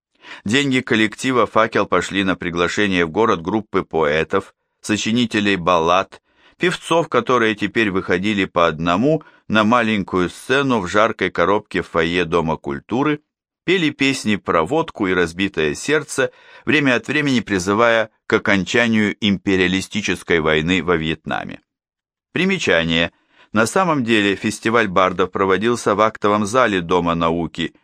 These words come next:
гораздо большим, вмещавшим две тысячи человек. Но я перенес его по той простой причине,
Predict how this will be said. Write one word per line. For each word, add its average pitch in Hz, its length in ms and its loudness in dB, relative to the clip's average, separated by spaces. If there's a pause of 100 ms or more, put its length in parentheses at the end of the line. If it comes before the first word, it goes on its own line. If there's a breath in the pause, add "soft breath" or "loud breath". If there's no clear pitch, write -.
(200 soft breath)
гораздо 165 480 2
большим, 107 600 0 (300)
вмещавшим 117 720 0
две 104 220 2
тысячи 92 480 -4
человек. 101 600 0 (440)
Но 120 120 0
я 170 180 2
перенес 131 580 -2
его 104 380 2 (200 soft breath)
по 101 140 2
той 113 200 2
простой 98 420 2
причине, 98 600 -2